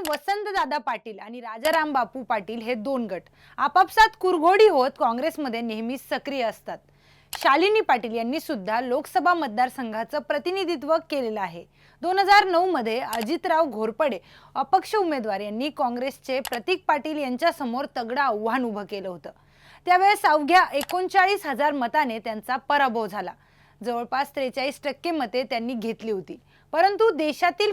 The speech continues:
काँग्रेसची परिस्थिती, विद्यमान वसंतदादा पाटील गटाचा सपोर्ट यामुळं प्रतीक पाटील वरचढ ठरले. त्यानंतर दोन हजार चौदा साली देशात नरेंद्र मोदींची लाट आली.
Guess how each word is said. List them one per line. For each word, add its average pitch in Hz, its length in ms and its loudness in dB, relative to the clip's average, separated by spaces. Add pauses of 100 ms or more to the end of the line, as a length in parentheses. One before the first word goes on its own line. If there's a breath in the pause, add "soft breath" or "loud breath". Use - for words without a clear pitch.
काँग्रेसची 285 500 0
परिस्थिती, 294 640 -2
विद्यमान 277 540 -2
वसंतदादा 262 680 -2
पाटील 269 460 -2
गटाचा 277 420 -4
सपोर्ट 294 480 2 (400 soft breath)
यामुळं 311 480 -2
प्रतीक 370 380 0
पाटील 285 320 0
वरचढ 240 500 -4
ठरले. 185 260 -10 (580)
त्यानंतर 403 360 4
दोन 370 180 0
हजार 226 240 2
चौदा 262 420 4
साली 233 300 -4
देशात 226 420 -4
नरेंद्र 294 380 -2
मोदींची 269 640 -4
लाट 247 240 2
आली. 180 200 -10